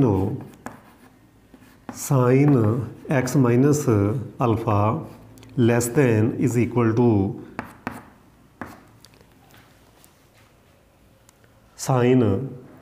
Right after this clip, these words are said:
ਦੀ ਜੋ ਵੀ numerical value ਆ, ਮਾਈਨਸ ਵਨ ਤੇ ਵਨ ਦੇ ਵਿੱਚ ਵਿੱਚ ਹੁੰਦੀ ਹੈ, ਕਿਉਂਕਿ X belongs to ਕੀ ਸੀ?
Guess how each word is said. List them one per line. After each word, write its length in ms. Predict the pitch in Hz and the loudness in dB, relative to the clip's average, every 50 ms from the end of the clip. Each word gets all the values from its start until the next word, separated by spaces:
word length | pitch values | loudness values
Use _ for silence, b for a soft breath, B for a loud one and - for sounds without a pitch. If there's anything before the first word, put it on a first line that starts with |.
| B B B B B B B B - - - - | B B B B B B B B -20 -20 -14 -8
ਦੀ 100 | 127 131 | -4 -2
ਜੋ 180 | 117 110 127 135 | 0 2 2 2
ਵੀ 80 | 151 160 | 2 2
numerical 460 | 156 135 123 120 123 123 - 127 120 | 2 2 2 2 0 0 0 0 2
value 400 | 113 110 104 104 117 120 117 110 | 2 2 2 2 0 2 2 2
ਆ, 200 | 98 95 98 107 139 - - b b b b b b b - | 0 0 -2 -4 -8 -12 -18 b b b b b b b -2
ਮਾਈਨਸ 380 | 117 123 123 123 147 123 - 120 | 0 2 2 2 2 0 0 0
ਵਨ 220 | 113 110 107 104 | 0 0 0 0
ਤੇ 140 | 104 131 127 | 0 0 0
ਵਨ 220 | 110 107 104 104 | 0 0 -2 -2
ਦੇ 80 | 101 117 | -2 -2
ਵਿੱਚ 200 | 117 113 113 131 | -2 -2 -2 -2
ਵਿੱਚ 160 | 131 131 - | -4 -4 -4
ਹੁੰਦੀ 340 | 120 123 131 117 117 110 113 | -4 -6 -4 -2 -2 -2 -2
ਹੈ, 80 | 120 - - - - | -2 -4 -6 -4 -2
ਕਿਉਂਕਿ 320 | 131 113 104 - 131 117 | -2 -2 0 0 0 0
X 200 | 113 117 - 120 113 | -2 -2 -6 -4 -2
belongs 320 | 113 110 104 104 98 - - | 0 0 0 0 -2 -6 -8
to 40 | 127 113 | -10 -6
ਕੀ 120 | - 117 104 | -6 -6 -4
ਸੀ? 260 | 101 - 147 208 214 | -4 -4 -4 -4 -4